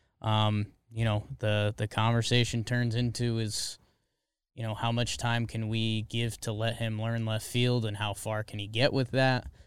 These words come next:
Um, and, you know, a lot of the trade conversation talk we just did,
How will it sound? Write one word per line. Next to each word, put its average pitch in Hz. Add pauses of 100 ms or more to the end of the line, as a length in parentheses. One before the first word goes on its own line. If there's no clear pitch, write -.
(280)
Um, 104 (320)
and, 156
you 185
know, 135
a 127
lot 143
of 139
the 131
trade 156
conversation 117
talk 110
we 113
just 113
did, 117